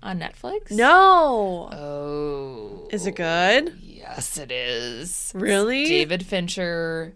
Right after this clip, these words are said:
Speaker 2: Oh.
Speaker 1: Gary Oldman plays Mank.
Speaker 2: What?
Speaker 1: It's basically about the writing of Citizen Kane.
Speaker 2: Wow.
Speaker 1: It's not, it's gonna fucking, it's gonna win everything at the Oscars. Mark my words. Anyways,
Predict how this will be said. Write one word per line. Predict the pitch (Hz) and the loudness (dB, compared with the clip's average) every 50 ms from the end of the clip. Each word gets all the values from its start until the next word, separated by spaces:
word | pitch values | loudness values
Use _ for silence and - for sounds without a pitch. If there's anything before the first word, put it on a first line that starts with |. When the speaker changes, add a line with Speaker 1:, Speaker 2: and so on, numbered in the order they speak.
| - - | -16 -12
Speaker 2:
Oh. | 196 196 202 202 190 185 180 175 170 | -10 -8 -8 -8 -8 -8 -8 -8 -8
Speaker 1:
Gary | 170 156 147 160 160 165 | -8 -6 -6 -2 0 2
Oldman | 170 160 165 175 165 170 175 180 180 180 | 2 2 2 0 0 -2 -2 0 -2 -2
plays | 180 196 190 185 180 180 175 175 | -2 -4 -4 -4 -4 -4 -6 -8
Mank. | 170 156 156 151 151 151 | -10 -10 -10 -8 -6 -4
Speaker 2:
What? | 262 262 254 254 262 269 277 277 269 254 - - - - | -2 -2 0 0 0 0 0 -2 -4 -6 -8 -12 -14 -8
Speaker 1:
It's | - 175 175 - | -6 -6 -6 0
basically | - - 214 220 220 240 220 - 220 208 202 | 6 10 10 10 10 8 2 2 2 4 4
about | 190 185 185 180 175 170 165 135 - - 175 160 156 | 4 2 2 2 2 2 2 0 -4 -10 -16 -16 -12
the | - 175 170 165 165 160 160 156 156 - - _ | -10 -10 -8 -8 -6 -6 -6 -8 -8 -10 -14 _
writing | - 170 160 165 160 165 165 160 160 151 160 160 | -16 -8 -4 -2 -2 -2 -2 -4 -6 -8 -10 -10
of | - - 156 151 143 147 - - | -8 -6 -6 -6 -6 -8 -10 -10
Citizen | - - 170 170 175 - 170 165 | -8 -8 -8 -8 -8 -10 -10 -12
Kane. | 170 - 180 175 - 110 107 202 180 185 185 - - - | -14 -10 -10 -8 -8 -8 -10 -12 -12 -12 -14 -16 -14 -10
Speaker 2:
Wow. | 180 170 165 170 180 190 202 214 214 202 180 175 | -8 -4 -2 0 2 4 4 4 4 4 4 2
Speaker 1:
It's | 190 196 | 2 4
not, | 208 208 214 208 - - | 6 8 6 6 4 2
it's | 202 190 - | -2 -2 -2
gonna | - 285 262 240 180 160 - - | 0 2 2 4 2 2 0 -4
fucking, | - - - 185 185 180 165 160 160 185 185 - - - - - - - - - | -10 -8 -6 -6 -4 -6 -8 -10 -10 -14 -18 -20 -20 -20 -20 -20 -20 -20 -18 -16
it's | - 185 - | -14 -8 -4
gonna | - 240 214 | -2 -2 -2
win | 190 196 175 | -2 -2 -2
everything | 160 147 - 175 - - 62 | -4 -4 -6 -10 -14 -12 -12
at | - - | -12 -12
the | - | -12
Oscars. | - - - - - - - - - - - | -12 -12 -12 -12 -12 -12 -14 -14 -14 -12 -10
Mark | 196 180 - - - | -8 -8 -8 -8 -8
my | - - - - | -10 -10 -10 -10
words. | - - - - - - - - - - - - | -12 -12 -14 -14 -16 -20 -20 -20 -20 -18 -2 2
Anyways, | - 226 214 190 180 165 156 156 - - | 2 2 4 2 0 0 -2 -2 -4 -8